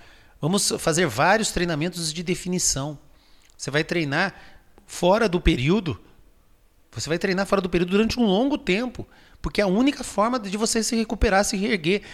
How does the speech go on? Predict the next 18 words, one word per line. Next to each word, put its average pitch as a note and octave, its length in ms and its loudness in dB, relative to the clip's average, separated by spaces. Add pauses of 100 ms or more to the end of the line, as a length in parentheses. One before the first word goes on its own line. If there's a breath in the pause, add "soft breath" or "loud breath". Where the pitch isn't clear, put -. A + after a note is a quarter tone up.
(180 loud breath)
e D#3+ 60 -2
pegar F3+ 360 2
um B3 100 0
treinador F3 420 0
especialista G#3+ 880 0 (960 soft breath)
que F3+ 80 -4
possa F#3 460 2 (260 loud breath)
realmente A#3+ 680 2
fala-, G3 500 0
falar E3+ 540 4
sobre A3 320 2
os F#3+ 120 0
defeitos A3+ 720 0
dos C#3+ 140 -8
jogadores. A#2+ 560 -4 (260 loud breath)
Não A3 160 4
ter C#4 160 2
medo. G3 580 0